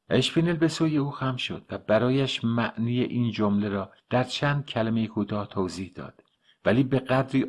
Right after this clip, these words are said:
آهسته گفت که حتی خود او به زحمت شنید،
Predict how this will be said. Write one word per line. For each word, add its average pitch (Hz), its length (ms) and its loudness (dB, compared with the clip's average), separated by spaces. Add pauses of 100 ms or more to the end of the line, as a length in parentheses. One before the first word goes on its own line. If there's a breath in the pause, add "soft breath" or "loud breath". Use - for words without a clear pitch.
آهسته 117 560 2
گفت 127 480 -4
که - 140 -2
حتی - 280 -2
خود 120 280 -2
او 120 160 2
به 110 120 0
زحمت 113 480 -2
شنید، 90 520 -8